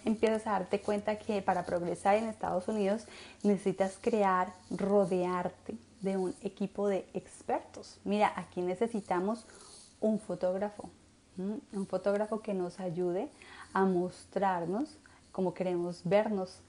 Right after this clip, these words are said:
para que el gobierno, eh, nos contrate.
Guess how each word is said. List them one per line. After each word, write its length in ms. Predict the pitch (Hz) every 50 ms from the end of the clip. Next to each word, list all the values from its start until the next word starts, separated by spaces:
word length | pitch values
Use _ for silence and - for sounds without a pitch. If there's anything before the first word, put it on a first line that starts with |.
| - - -
para 320 | - 196 202 214 220 - - 214 -
que 200 | - 208 - - -
el 180 | 214 208 202
gobierno, 800 | 185 190 180 190 190 185 180 175 170 180 185 185 185 180 - - - -
eh, 340 | 190 180 180 180 175 175 170
nos 280 | 175 175 170 165 -
contrate. 580 | - - 165 165 - 196 170 - - - - -